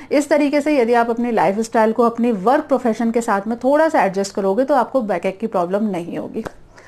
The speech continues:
ठीक है। ये कुछ कंक्लूड वाले सवाल हैं जो कि लाइव स्ट्रीम में पूछे गए थे। आपको अगर डिटेल में देखना है तो प्लीज वो लाइव स्ट्रीम देख लीजिए,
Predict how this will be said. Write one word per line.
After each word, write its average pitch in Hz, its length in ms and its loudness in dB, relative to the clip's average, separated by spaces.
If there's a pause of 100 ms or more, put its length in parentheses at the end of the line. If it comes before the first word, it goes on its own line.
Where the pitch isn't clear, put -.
(320)
ठीक 285 160 0
है। 359 80 2
ये 285 160 2
कुछ 349 300 0
कंक्लूड 240 540 2
वाले 262 240 4
सवाल 220 400 4
हैं 240 200 0
जो 220 120 2
कि 233 140 -2
लाइव 190 260 2
स्ट्रीम 208 260 -4
में 170 120 -4
पूछे 208 340 0
गए 220 180 2
थे। 240 140 0
आपको 202 480 2
अगर 220 140 2
डिटेल 202 380 0
में 254 120 2
देखना 226 260 0
है 220 60 -2
तो 220 140 -2
प्लीज 220 280 -2
वो 214 60 0
लाइव 185 280 2
स्ट्रीम 247 280 0
देख 226 200 0
लीजिए, 233 320 2